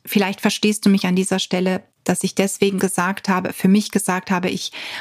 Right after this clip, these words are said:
hole, wenn ich einen Hund hole, einen hier aus dem örtlichen Tierheim oder fahr dafür ein paar Kilometer, das hätte ich auch gemacht. Aber eben, ich hätte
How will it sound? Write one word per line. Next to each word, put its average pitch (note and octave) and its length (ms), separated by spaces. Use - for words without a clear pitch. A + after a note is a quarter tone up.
hole, G3+ 380
wenn G3 160
ich A3+ 160
einen G3 200
Hund A3+ 300
hole, G3+ 420
einen F#3+ 380
hier G3 320
aus - 160
dem - 180
örtlichen F3+ 440
Tierheim F#3 640
oder F3+ 220
fahr F3+ 280
dafür F3+ 300
ein D#3+ 60
paar F3 120
Kilometer, F3+ 520
das - 160
hätte - 100
ich - 140
auch E3+ 160
gemacht. - 420
Aber F#3 320
eben, F#3 220
ich - 180
hätte F#3+ 320